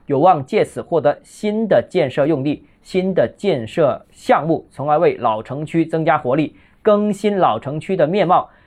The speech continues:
避免逐步走入衰退。这里面有一个很关键一个点，大家发现没有？这个卖地经常是卖郊区的地，而且城市发展不断有新城区，总是新城区的房价不断攀升，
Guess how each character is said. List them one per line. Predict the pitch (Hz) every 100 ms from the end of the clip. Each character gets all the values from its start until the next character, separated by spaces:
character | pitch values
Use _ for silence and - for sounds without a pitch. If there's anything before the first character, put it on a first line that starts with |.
| _
避 | - 208
免 | 147 127 - _
逐 | - 135
步 | 170 175 175 131 -
走 | 127 107
入 | 156
衰 | 135 - 175
退。 | 170 202 - _ _ _
这 | 190
里 | 151
面 | 147 170
有 |
一 | 156
个 |
很 | 165 147
关 | 120 196 202
键 | 196
一 |
个 | 180
点， | 160 123
大 | 175
家 | 185
发 | 202
现 | 208
没 | 180
有？ | 180 -
这 | 196
个 |
卖 | 180 247 233
地 | 156 208
经 | 147 180
常 | 165 160
是 | 175
卖 | 165 131
郊 | 170 165
区 | 165 170
的 | 143
地， | 160 127 _ _
而 | - 160
且 | 165
城 | - 151
市 | 185
发 | 175
展 | 175 139 107
不 | - 165
断 | 175
有 | 123
新 | 104 165
城 | 160 127
区， | 135 156 156 - _
总 | - 175 175
是 | 180 247
新 | 202 226 220
城 | 175 180
区 | - 202 190 _
的 | -
房 | 147 139 151
价 | 175 147
不 | - 147
断 | 175 127 110
攀 | - 151
升， | 160 156